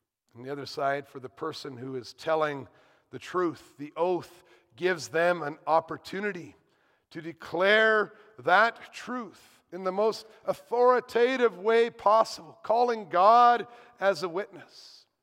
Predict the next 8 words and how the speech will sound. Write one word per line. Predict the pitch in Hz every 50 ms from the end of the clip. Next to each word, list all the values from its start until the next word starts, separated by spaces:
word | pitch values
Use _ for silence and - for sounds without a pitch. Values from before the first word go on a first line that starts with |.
| _ _ _ _ _ _ -
Telling | - 233 247 269 294 294 285 269
the | 262
truth | 262 - - - 269 269 247 196 165 175 196 - _ _ _ _ _ _ _ _ _ _ _ _ _ _ _
with | - 196 208 202 - - _ -
God | 202 196 202 226 254 262 269 269 269 233 208 - - - _ _ _ _ _ _ _ _
as | - 190 202 165 151
a | 185
witness | 175 156 151 190 262 254 - - - - - - - - - - -